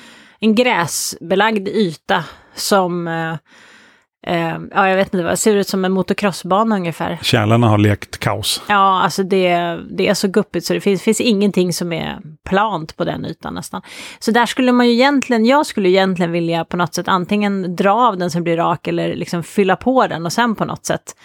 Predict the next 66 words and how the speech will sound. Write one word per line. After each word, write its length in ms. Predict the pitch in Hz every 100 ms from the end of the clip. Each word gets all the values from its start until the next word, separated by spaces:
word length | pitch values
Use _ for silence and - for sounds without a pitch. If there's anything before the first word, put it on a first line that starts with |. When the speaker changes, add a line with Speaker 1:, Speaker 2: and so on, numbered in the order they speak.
| - - -
Speaker 1:
släta 460 | - - 202 175 196
till 260 | 220 247
den 140 | 214 170
så 100 | 185
att 80 | 170
det 60 |
blir 180 | 180 185
någon, 240 | 185 185 -
någon 300 | 196 202 175 _ -
form 260 | - 196
av 40 | 190
planare 880 | - 226 240 185 170 214 262 196
i 40 | 160
alla 200 | 147 -
fall 240 | 151 143
yta. 360 | 156 156 - 165 - - - - -
Men 140 | 170
det 80 | 202
där 100 | 220
är 80 | 247
ju 80 |
småtjafs. 720 | 226 - 285 208 170 294 - -
Det 60 |
jag 200 | 196 262
tänker 320 | 349 285 220
liksom 300 | 175 170 175
med 120 | 175 180
gården, 420 | 240 269 185 165
det 80 | 226
är 40 |
ju 60 | 220
att 140 | 175 220 -
om 140 | 190
jag 260 | 190 254 277
går 120 | 214
ut 200 | 170 165
och 80 | 170
ställer 360 | - 208 208
mig 120 | 160 113
någonstans, 600 | 135 160 - - 156 -
var 160 | 185
som 140 | - 151
helst 180 | -
på 60 | -
gården, 400 | 170 202 165 185
då 80 | 214
får 320 | - 247 285
ju 100 | 175
jag 240 | 170 165
inte 240 | 165 160 165
en 80 | 165
överblick 640 | 185 165 175 233 - -
över 340 | 165 156 156
hur 160 | 147 175
allt 300 | 202 208 165
ser 160 | - 127
ut, 180 | 156
för 100 | -
det 60 | 190
är 40 |
för 100 | 185
stort 440 | 202 - 254 - -
för 100 | 208
mig 260 | 175 156
att 120 | 160 -
se 460 | - 196 170 139